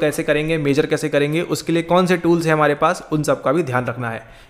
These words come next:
ये सब किसके अंदर आएगा? ये सब आएगा आपके शोध अभिकल्प के अंदर ही, रिसर्च डिजाइन के अंदर ही आएगा।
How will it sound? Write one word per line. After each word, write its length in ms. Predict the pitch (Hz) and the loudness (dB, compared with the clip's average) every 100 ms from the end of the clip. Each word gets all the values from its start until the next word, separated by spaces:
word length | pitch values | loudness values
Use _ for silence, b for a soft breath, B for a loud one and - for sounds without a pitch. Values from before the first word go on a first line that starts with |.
| - | 0
ये 80 | 185 | 2
सब 200 | 185 185 | 2 0
किसके 240 | 165 180 | -2 0
अंदर 180 | 170 160 | 2 4
आएगा? 220 | 147 170 | 4 2
ये 140 | 151 | 0
सब 180 | 147 156 | 0 0
आएगा 220 | 139 139 | 2 2
आपके 240 | 131 - 185 | 0 -2 -8
शोध 300 | - 156 160 | 2 2 4
अभिकल्प 520 | - 127 139 143 135 | 0 -2 0 0 -2
के 140 | 143 160 | -2 -4
अंदर 320 | 131 131 131 | -4 -2 -2
ही, 120 | 151 | 0
रिसर्च 380 | 151 131 143 147 | 0 0 -2 -2
डिजाइन 300 | 135 127 123 | -2 -2 -2
के 120 | 123 | -4
अंदर 280 | 170 127 120 | -6 -4 -2
ही 160 | 123 165 | -2 -2
आएगा। 320 | 117 110 113 | -4 -6 -8